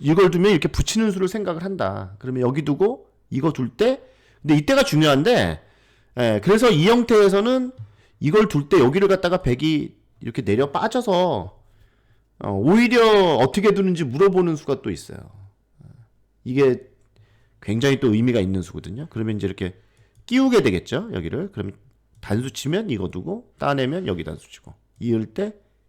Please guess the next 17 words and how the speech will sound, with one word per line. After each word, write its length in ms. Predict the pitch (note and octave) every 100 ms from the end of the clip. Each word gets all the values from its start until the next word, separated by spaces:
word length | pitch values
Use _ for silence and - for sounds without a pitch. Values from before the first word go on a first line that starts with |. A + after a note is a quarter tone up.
| _ -
이으면 500 | A#2 A#2+ C#3 G#3 - _ _ -
이렇게 140 | -
뛰게 280 | - B3 A#3+
되는데, 540 | F#3+ C3 B2 E3 F2+ - - _
그러면 360 | - G#3+ A#3+ E3+
요 220 | F3 G3
돌이 440 | A3 A3+ B3+ B3+ _ _ _ -
호구 300 | D#4 D4 D#4+
쳐져 260 | C#4 C4
있는 260 | B3 A3 G#3
거하고, 720 | G3 F3+ F3+ A#3 C4+ - _ _ _ _ _ -
예, 180 | B2+ A#2+
여기 260 | F3 G#3
이어져 280 | E3+ G#3+ G#3+
있는 200 | G3+ G3
걸로 340 | F#3 F3+ F3 E3
되면은 500 | C#3+ D#3 F#3 A#3+